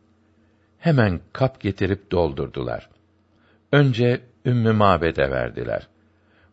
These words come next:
O içtikten sonra Hazreti Ebubekre ve diğerlerine verip doyuncaya kadar içmelerini sağladı. En sonunda kendisi içti. Bir daha mübarek elini koyunun memesine dokunup sağdılar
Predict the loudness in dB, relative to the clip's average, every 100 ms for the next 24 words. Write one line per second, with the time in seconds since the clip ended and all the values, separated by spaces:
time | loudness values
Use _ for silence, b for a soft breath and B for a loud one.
0 | _ 0 0 -2 -10 -10 -10 -6 -4 -4
1 | -4 -4 -2 0 -2 b b _ -2 -2
2 | -2 -4 -2 -4 -4 -6 -4 -6 -4 -6
3 | -6 b b b b -6 -4 -2 0 0
4 | -2 -2 -4 -4 -6 -10 _ b b b
5 | b -2 0 2 0 0 -2 -2 -2 -2
6 | -2 -6 -6 -4 -4 -4 -6 -8 -6 -6
7 | -8 -10 -12 -14 _ _ _ _ _ _
8 | _ _ -2 -2 -2 -4 -4 -2 -2 -4
9 | -6 -6 -4 -4 -6 -10 -10 -12 -14 -16
10 | -16 -18 _ b b b b b b b
11 | _ -4 0 0 0 -2 -4 -2 -2 -4
12 | -6 -8 -8 -8 -6 -4 -4 -4 -4 -6
13 | -8 -8 -6 -6 -6 -8 -8 -8 -10 -6
14 | -4 -4 -8 -10 -12 -14